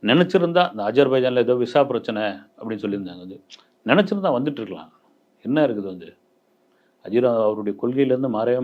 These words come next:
மாட்டாருன்னு நினைக்கிறேன். வந்திருக்கலாம், ஏன்னா அஜித்துக்கான ஒரு பிரச்சனையும் அவர் தீர்த்து வச்சிருக்காரு. ஒரு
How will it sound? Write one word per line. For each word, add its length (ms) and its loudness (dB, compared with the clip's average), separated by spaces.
மாட்டாருன்னு 220 -8
நினைக்கிறேன். 480 -12
வந்திருக்கலாம், 560 -2
ஏன்னா 80 -10
அஜித்துக்கான 640 -4
ஒரு 200 -2
பிரச்சனையும் 320 -6
அவர் 200 -6
தீர்த்து 260 -10
வச்சிருக்காரு. 400 -14
ஒரு 120 -20